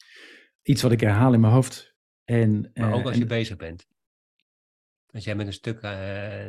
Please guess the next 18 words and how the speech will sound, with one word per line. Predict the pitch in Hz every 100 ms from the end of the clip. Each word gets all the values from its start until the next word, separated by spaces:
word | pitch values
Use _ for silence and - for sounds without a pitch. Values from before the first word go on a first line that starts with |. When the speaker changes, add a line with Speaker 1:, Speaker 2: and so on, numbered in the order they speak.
| 110
Speaker 2:
een | 101
stuk | - -
tekst | 120 113
aan | 90
het |
schrijven | - 85 85 82
bent, | 90 107 120
neem | 101 90
ik |
niet | 95 104
aan | 104
dat | 107
je | 113 120
met | 123 107
een | 107
mantra | 113 113 95
bezig | 90 90 101
bent. | 101 98